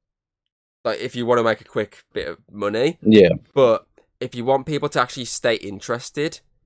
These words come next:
Speaker 1: and actually be able to tell a bit more of a better story, T V seems to where, be where a lot are going. I feel like for
Speaker 2: Absolutely.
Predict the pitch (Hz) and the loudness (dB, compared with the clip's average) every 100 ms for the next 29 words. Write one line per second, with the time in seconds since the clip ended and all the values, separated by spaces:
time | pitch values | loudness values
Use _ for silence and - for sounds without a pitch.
0 | _ _ 120 117 117 - 113 104 - 123 | _ _ -8 -6 -8 -10 -10 -10 -6 -2
1 | 113 107 - 110 - 117 107 98 110 110 | -2 -4 -12 -18 -10 -6 -6 -6 -8 -4
2 | 101 98 90 104 98 - - 98 104 123 | -6 -6 -6 -8 -8 -12 -8 -4 -4 -4
3 | 151 _ _ _ _ _ - 143 127 117 | -8 _ _ _ _ _ -16 -10 -8 -4
4 | 107 - 113 - 104 104 95 - 98 104 | -4 -4 -8 -8 -4 -4 -4 -8 -8 -4
5 | 101 98 98 - - 92 104 117 160 - | -2 -2 -6 -8 -6 -4 -4 0 4 4
6 | 110 - 135 | 2 0 6